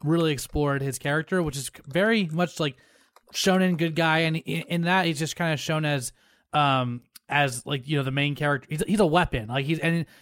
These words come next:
every, every time I see him in an anime, he's, like, used as a weapon. Like, even Doctor Light sends him out, you know, and, and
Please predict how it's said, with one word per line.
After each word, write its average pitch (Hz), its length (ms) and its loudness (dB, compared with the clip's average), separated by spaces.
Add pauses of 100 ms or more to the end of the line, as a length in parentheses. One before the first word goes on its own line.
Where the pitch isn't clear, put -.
every, 196 460 0
every 185 200 0
time 202 140 0
I 175 60 2
see 180 200 -4
him 165 100 0
in 156 40 0
an 147 80 -2
anime, 143 200 0
he's, 139 200 -2
like, 123 160 -4
used 139 220 -2
as 123 100 -4
a 123 40 -4
weapon. 123 280 -2
Like, 131 80 -4
even 156 180 0
Doctor 139 240 0
Light 135 300 -2
sends 131 180 -4
him 123 100 -4
out, 120 260 -4 (280)
you 139 120 0
know, 127 200 2
and, 131 180 -2
and 135 260 -4